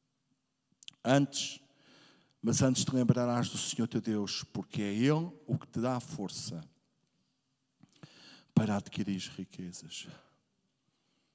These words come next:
Deus tira-te a saúde. Ou Deus permite que alguma coisa aconteça e tu não tens mais força para trabalhar.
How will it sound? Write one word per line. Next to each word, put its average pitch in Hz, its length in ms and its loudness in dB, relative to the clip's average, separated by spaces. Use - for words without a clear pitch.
Deus 151 160 2
tira-te 143 360 0
a 135 40 -4
saúde. 107 560 -4
Ou 117 60 -12
Deus 120 160 -6
permite 120 400 -2
que - 120 -10
alguma 113 160 -4
coisa 113 200 -8
aconteça 113 520 -6
e - 20 -6
tu 120 220 -8
não 117 120 -4
tens - 240 -6
mais 101 520 -8
força - 460 -6
para 92 460 -8
trabalhar. 90 540 -8